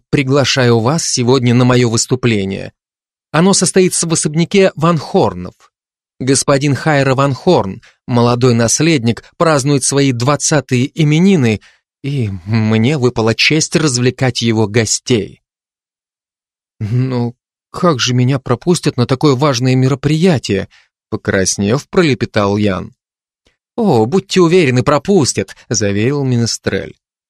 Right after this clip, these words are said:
«Детали я беру на себя, однако», он одарил Руда выразительным взглядом, «в моих силах провести лишь одного гостя». «Да не больно-то и хотелось мне глядеть на малолетних толстосумов»,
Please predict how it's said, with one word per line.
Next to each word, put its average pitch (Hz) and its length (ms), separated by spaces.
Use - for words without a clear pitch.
«Детали 190 580
я 139 220
беру 120 300
на 110 100
себя, 95 440
однако», 143 800
он 107 180
одарил 107 340
Руда 127 260
выразительным 107 640
взглядом, 98 540
«в 104 140
моих 120 340
силах 160 360
провести 143 440
лишь 143 340
одного 131 540
гостя». 104 580
«Да 120 220
не 143 160
больно-то 151 460
и 143 100
хотелось 143 600
мне 107 140
глядеть 107 380
на 117 100
малолетних 120 840
толстосумов», 110 960